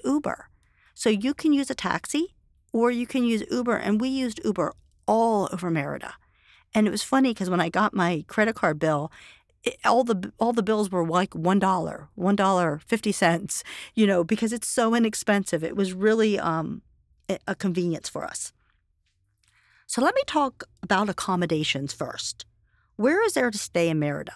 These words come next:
Well, I've just shared with you it's a very, you know, pretty big city, and it does get a lot of tourists. So there is all levels of accommodations. I'm not gonna,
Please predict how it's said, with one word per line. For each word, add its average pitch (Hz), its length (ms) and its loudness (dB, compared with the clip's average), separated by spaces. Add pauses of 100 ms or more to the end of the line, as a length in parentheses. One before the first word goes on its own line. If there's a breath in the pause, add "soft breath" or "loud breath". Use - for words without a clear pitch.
(160)
Well, 180 320 0 (200)
I've 196 160 -2
just 233 180 -2
shared 196 180 4
with 165 140 -2
you 160 80 0
it's 147 120 -6
a 151 40 -4
very, 160 500 2 (220)
you 190 80 0
know, 139 140 -2
pretty 214 240 0
big 156 240 0
city, - 440 -4 (460 loud breath)
and 185 160 2
it 175 80 -6
does 220 220 2
get 185 140 2
a 165 40 2
lot 156 220 2
of 151 100 -8
tourists. - 420 -4
So 202 100 0
there 240 200 6
is 180 260 -2 (220)
all 185 360 4
levels 156 360 0
of 156 140 -10
accommodations. 143 840 -4
I'm 185 120 2
not 180 180 2
gonna, 165 220 -2